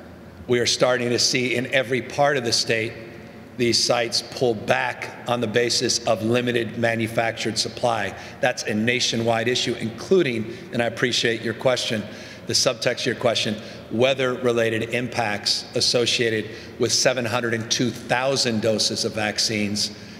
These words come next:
that have been delayed in the state of California because of the impact, uh, of that weather system to the supply chain across this country. Pfizer was able to get through most of their vaccines. Moderna was a little bit more delayed.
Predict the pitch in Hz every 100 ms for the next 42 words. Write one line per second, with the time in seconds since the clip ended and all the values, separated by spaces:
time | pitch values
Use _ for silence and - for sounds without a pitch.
0 | - 113 113 117 110 110 110 113 110 107
1 | 101 - 123 110 104 113 107 101 117 113
2 | 107 - - - - 110 123 117 110 -
3 | 117 104 107 110 107 117 107 95 - -
4 | - - - - 107 110 113 107 107 104
5 | 107 113 110 - 117 - 110 95 - -
6 | - - 110 104 - 107 - 113 110 104
7 | - - - 120 104 98 95 - - -
8 | 110 107 - 117 - 113 104 - - -
9 | - - - 127 131 131 123 117 120 120
10 | 113 113 120 113 - 127 131 127 123 -
11 | - - - 123 120 120 110 113 110 -
12 | 120 120 113 113 107 120 117 110 113 113
13 | 123 107 120 120 117 113 104 110 110 117
14 | 120 120